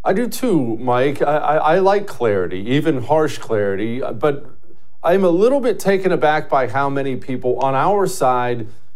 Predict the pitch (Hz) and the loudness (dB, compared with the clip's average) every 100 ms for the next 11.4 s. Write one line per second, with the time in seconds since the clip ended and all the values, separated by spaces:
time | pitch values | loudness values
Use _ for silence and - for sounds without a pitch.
0 | - - 185 190 180 185 247 202 82 73 | -8 0 2 4 2 2 0 0 -2 -2
1 | - 139 139 147 151 151 160 170 160 147 | 0 2 2 2 2 2 0 2 0 4
2 | 208 190 202 190 185 190 190 139 120 135 | 4 6 2 4 4 4 2 0 0 0
3 | 143 - - 147 139 - 131 131 123 120 | -2 -4 -2 -2 -4 0 2 2 0 -2
4 | 104 - 113 110 - 208 208 175 147 120 | -2 0 0 -2 -4 -2 0 0 0 0
5 | 107 107 131 156 - - - - - 123 | 0 -2 -4 -4 -6 -8 -8 -8 -4 2
6 | 131 120 127 147 277 220 - 311 320 - | 4 4 2 2 2 2 6 6 6 2
7 | 349 320 320 330 320 - 339 339 330 320 | 6 8 8 8 2 6 8 10 8 6
8 | - - - 285 202 320 330 320 294 294 | -2 -6 0 2 2 4 4 4 0 4
9 | 339 320 330 - 320 277 - - 330 320 | 4 6 2 2 -2 -2 -4 2 6 6
10 | 320 285 294 311 311 - 339 330 320 - | 6 4 2 2 0 4 6 6 4 -2
11 | - 277 214 214 | 4 4 4 0